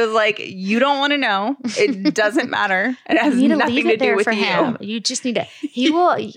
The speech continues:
Speaker 2: will
Speaker 1: Yes.
Speaker 2: just be so happy.
Speaker 1: But that was, like, I was so scared, and then it was anticlimactic 'cause you, you know, taught me different things about relaxing and, and
Speaker 2: Mm-hmm.
Speaker 1: stuff like that. So it really wasn't a huge deal, but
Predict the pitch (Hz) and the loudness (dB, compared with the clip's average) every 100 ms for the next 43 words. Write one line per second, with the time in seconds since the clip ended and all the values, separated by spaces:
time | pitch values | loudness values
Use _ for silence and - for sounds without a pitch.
0 | - 269 330 339 320 - 294 - - 208 | -2 -2 -2 -4 -6 -6 -8 -8 -4 -2
1 | 196 202 165 170 220 302 339 359 330 302 | 0 -2 -4 -2 -2 0 2 0 -4 -6
2 | - 294 285 285 330 - 294 - 339 330 | -4 -2 2 2 2 2 0 0 0 2
3 | 294 269 254 220 247 226 247 254 208 - | 2 2 0 0 -2 -2 -2 -4 -4 -4
4 | - 269 277 214 214 208 208 202 196 185 | -2 -2 -4 -4 -6 -6 -6 -2 -2 -2
5 | - 214 175 165 - 196 139 170 180 196 | -6 -4 -4 -4 -4 -4 -2 -4 -4 -4
6 | 208 202 - 175 - 190 185 - 196 185 | -4 -4 -2 -2 0 0 -2 -2 -8 -6
7 | 185 190 185 180 170 170 196 240 190 190 | -6 -4 -4 -4 -4 -4 -4 -2 -2 -2
8 | - 214 196 226 233 196 202 202 196 196 | 0 0 2 0 0 -2 -2 -4 -6 -8
9 | - 185 170 180 175 151 | -4 0 2 2 0 -2